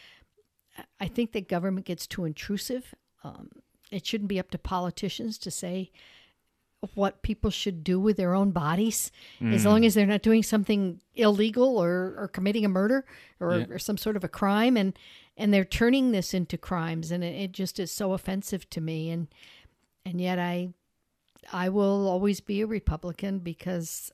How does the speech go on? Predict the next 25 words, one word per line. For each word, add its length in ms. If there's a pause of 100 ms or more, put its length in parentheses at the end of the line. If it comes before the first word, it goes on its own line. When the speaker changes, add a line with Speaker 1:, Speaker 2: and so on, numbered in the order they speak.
Speaker 1:
I 80
think 280
that 120 (500)
if 160
we 120
don't 180
stand 320
up 200
and, 240
and 200
have 200
that 220
branch 380
of 160
the 80
Republican 600
Party, 560 (600)
um, 240 (460)
we 140
fail 400
somewhere 460
along 320
the 80
way. 320
I'm 180